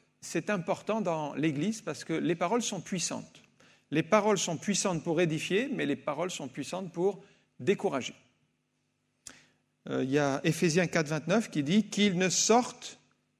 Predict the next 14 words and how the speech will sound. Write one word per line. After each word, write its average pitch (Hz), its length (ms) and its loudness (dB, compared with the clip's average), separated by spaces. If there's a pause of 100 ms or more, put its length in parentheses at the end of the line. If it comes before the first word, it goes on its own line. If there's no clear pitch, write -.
de 143 100 2
votre 156 340 4
bouche 180 680 2 (440)
aucune 254 720 8 (1000)
parole 160 360 2
mauvaise. 117 500 -6 (360)
Mais 180 240 6
s'il 214 580 6
y 175 120 6
a 165 80 6
lieu, 170 240 6
quelques 262 640 6
bonnes 185 460 4
paroles 151 480 2